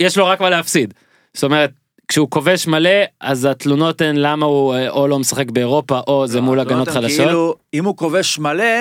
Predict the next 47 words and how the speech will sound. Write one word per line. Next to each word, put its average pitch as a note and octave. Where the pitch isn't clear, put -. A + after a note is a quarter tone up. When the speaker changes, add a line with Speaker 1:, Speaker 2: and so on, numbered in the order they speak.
Speaker 2:
אז C3
זה C3+
בהכרח, C3+
אה, D#3
לא D#3+
קשה D#3+
מדי. G#2+
Speaker 1:
כן. A#2
Speaker 2:
זאת -
אומרת, C#3
אין B3
הישג F#3+
שהוא D3+
גם F3
בדרגת D3+
קושי F3
גבוהה D3
מספיק D#3
בשביל D3
לכבד C3
את D#3+
ההישג C#3
עצמו. C3+
Speaker 1:
כן, A2+
הוא D3+
לא G3
יכול A3
להצליח F3+
מבחינת C#3+
Speaker 2:
אבל F#3
Speaker 1:
ה- G3+
Speaker 2:
יאמר F#3+
זה D#3+
שבן D#3+
אדם A#3+
ברגע A3
שהוא G3+
משחק F3
בסין, D4
אז G3
הוא G#3
כן C#4
תרם A#3
לעיצוב G#3+
הנקודת F3+
מבט E3+
הזאת, A#2+